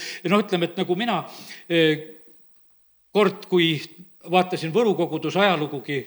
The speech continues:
lihtsalt räägin nii, nii konkreetselt siis ja, ja mida üks eelmine pastor oli koostanud ja, ja mõtlesin, et ühel aastapäeval, eh, ma loen siis seda ette ja,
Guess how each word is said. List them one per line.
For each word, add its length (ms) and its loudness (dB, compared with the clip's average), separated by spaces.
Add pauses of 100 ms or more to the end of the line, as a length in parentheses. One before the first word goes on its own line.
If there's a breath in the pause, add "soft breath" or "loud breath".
lihtsalt 300 -4
räägin 300 0
nii, 340 -4
nii 80 2
konkreetselt 560 -2
siis 300 -8
ja, 100 -2 (580 loud breath)
ja 200 4 (120)
mida 220 0
üks 160 -2
eelmine 260 2
pastor 360 -2
oli 120 -4
koostanud 640 -4
ja, 140 -4 (500 loud breath)
ja 80 0
mõtlesin, 400 0
et 100 -2
ühel 200 4
aastapäeval, 600 -2 (140)
eh, 180 -2
ma 160 0
loen 240 0
siis 240 -6
seda 200 0
ette 440 0
ja, 140 -2